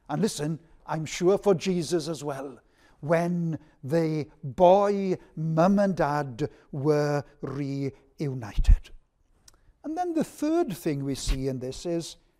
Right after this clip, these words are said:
a mission was revealed. Look at verses forty-eight and forty-nine. When his parents saw him, they were astonished. His mother said to him, "Son, why have you treated us like this? Ye-,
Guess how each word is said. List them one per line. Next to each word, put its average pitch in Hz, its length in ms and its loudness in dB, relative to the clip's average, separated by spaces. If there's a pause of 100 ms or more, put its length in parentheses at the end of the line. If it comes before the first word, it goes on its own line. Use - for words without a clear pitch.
(240)
a 196 80 -2
mission 208 760 -8 (200)
was 196 240 -10
revealed. 214 520 -6 (840)
Look 165 180 0
at 175 100 2
verses 180 340 0
forty-eight 185 640 -2
and 165 120 -4
forty-nine. 151 720 -2 (360)
When 190 160 6
his 170 220 4
parents 226 520 4
saw 170 300 4
him, 226 340 4 (320)
they 220 240 6
were 247 200 8
astonished. 285 800 2 (340)
His 185 220 6
mother 214 280 8
said 208 280 0
to 185 60 2
him, 190 160 6
"Son, 277 600 0 (760)
why 233 320 10
have 269 200 6
you 262 140 4
treated 269 460 -2
us 262 640 -2
like 262 220 0
this? 262 360 -4 (320)
Ye-, 190 320 2